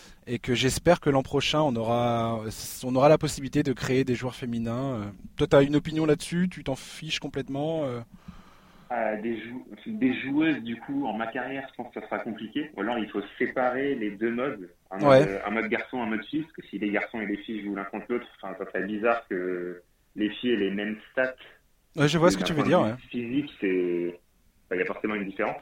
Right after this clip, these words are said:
Speaker 1: Bien sûr.
Speaker 2: Mais, euh, en tout cas, je trouve ça bien qu'ils aient mis la W N B A dans le jeu. Je pense que ça véhicule un bon message, même s'il y a eu beaucoup de critiques, euh, par rapport à ça. Je pense que ça sera un mode de jeu qui sera pas forcément beaucoup joué,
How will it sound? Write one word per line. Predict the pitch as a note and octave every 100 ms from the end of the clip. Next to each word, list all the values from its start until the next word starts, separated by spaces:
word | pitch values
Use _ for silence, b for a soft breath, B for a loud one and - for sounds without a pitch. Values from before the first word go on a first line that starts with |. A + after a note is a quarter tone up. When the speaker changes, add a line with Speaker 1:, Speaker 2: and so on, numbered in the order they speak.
| -
Speaker 1:
Bien | A#2+ A2+
sûr. | - B2+ D#3+ B B B - - - -
Speaker 2:
Mais, | G2 G2 G2
euh, | F#2+ F#2+ F#2 F#2 F2+ - C#2+
en | G#2
tout | G#2+
cas, | C#3+
je | G#2+
trouve | A2 -
ça | G#2
bien | G#2 C3 -
qu'ils | G2+
aient | G2
mis | G2
la | F#2+
W | F#2+ F#2+ G2 G#2
N | G2+
B | F#2
A | G2+
dans | G2
le | F#2+
jeu. | G2 C3+ - _ _
Je |
pense | G2+ -
que | G2 F2+ F2 F2 F2
ça | F2
véhicule | F2+ F#2+ F#2+ F#2+
un |
bon | F#2 G2
message, | F#2+ B2+ C#3 - - _ b b b b
même | G2+ G#2
s'il | -
y | G#2+
a |
eu |
beaucoup | G#2 A2 A2+
de | A2
critiques, | A2+ - A2+ A2+ G2+
euh, | F2+ F2 F2 E2+ E2
par | F2+
rapport | F#2 G2
à | F#2
ça. | A#2 C3 -
Je | -
pense | C3+
que | -
ça | A2+ G#2+
sera | A#2 G#2+
un |
mode | A2 A2+
de | G#2+ A2
jeu | A#2+ C3
qui | G2+
sera | - A2
pas | B2+ -
forcément | A#2 - A#2+
beaucoup | A2 A2 - A2+
joué, | G#2+ B2+ -